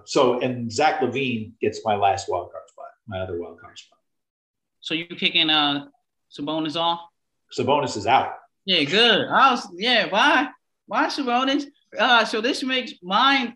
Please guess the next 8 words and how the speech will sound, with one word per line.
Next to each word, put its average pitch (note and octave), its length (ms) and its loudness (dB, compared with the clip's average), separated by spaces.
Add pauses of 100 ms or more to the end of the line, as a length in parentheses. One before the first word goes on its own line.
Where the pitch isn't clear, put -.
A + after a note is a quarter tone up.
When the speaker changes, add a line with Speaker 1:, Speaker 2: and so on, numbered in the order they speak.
(140)
Speaker 2:
uh, F3+ 100 -18
Sabonis C4 640 4
stole A3+ 420 0
a G#3+ 60 -6
spot G#3 440 -2
from F3+ 160 -12
Jaylen F3+ 440 -2
Brown, D#3 640 -2